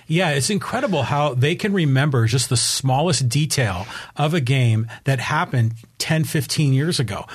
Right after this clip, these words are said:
'cause they just lived it so much. But yeah, Natron was a great player, and I still have in my office the,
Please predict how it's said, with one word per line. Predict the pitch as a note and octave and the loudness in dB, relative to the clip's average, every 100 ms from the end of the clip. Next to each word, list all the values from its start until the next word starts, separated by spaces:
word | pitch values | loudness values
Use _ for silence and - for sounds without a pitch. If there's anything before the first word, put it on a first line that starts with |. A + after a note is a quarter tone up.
| - - | -18 -2
'cause | C3 | 0
they | A#2+ D3 | 2 2
just | C#3+ | 2
lived | A#2+ B2 B2 C#3+ D3+ A2 | 4 4 4 2 2 0
it | G2+ | -2
so | - | -2
much. | G#2 G#2 - - - - - | -2 -6 -14 -16 -16 -16 -6
But | E3 | 0
yeah, | E3+ D3+ D3+ | 0 0 0
Natron | C#3+ A3+ B3 C#4+ C4+ | 0 0 -2 -2 0
was | D3 A#2+ | 2 0
a | |
great | A2+ A#2 D#3 | 0 0 0
player, | - B2+ B2+ G#2+ - | -2 0 2 0 -2
and | C#3 C3+ B2+ - - | 0 0 0 -8 -10
I | - | -4
still | G3+ - D4 | -2 -2 -2
have | G3+ G3+ D#3+ | 0 0 0
in | B2+ | 2
my | B2+ | 2
office | B2+ F3 G3+ B2+ A#2 - | 2 0 0 0 0 0
the, | C#3+ C3+ | 0 0